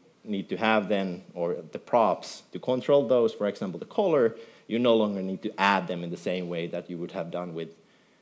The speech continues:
with three J S. So very easy, uh, and very React mental model,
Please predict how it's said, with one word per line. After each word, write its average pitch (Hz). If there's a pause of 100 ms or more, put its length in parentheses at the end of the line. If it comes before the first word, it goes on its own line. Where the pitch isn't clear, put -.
(100)
with 120
three 190
J 73
S. - (320)
So 110 (600)
very 143
easy, 117 (240)
uh, 101 (800)
and 101 (180)
very 104 (1300)
React 120 (640)
mental 95
model, 92